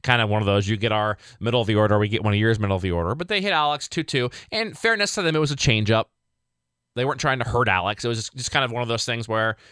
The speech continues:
we're gonna throw it his elbow slash shoulder. He can wear it. It shouldn't hurt too much. It's a changeup,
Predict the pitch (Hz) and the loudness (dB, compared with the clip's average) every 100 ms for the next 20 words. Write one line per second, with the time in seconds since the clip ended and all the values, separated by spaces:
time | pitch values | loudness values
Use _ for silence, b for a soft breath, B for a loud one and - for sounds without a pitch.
0 | B 123 123 127 127 120 120 117 113 117 | B -2 0 0 2 0 0 0 0 2
1 | 120 113 113 113 113 113 101 104 104 - | 0 0 0 0 0 -2 0 0 -2 -8
2 | _ _ _ _ _ _ - - 143 131 | _ _ _ _ _ _ -8 -2 0 2
3 | 127 120 120 - - - 139 117 127 139 | 2 2 2 -2 -6 -4 -2 -2 -2 -2
4 | 117 120 101 - 123 117 113 110 | 0 -2 -4 -4 -2 0 0 0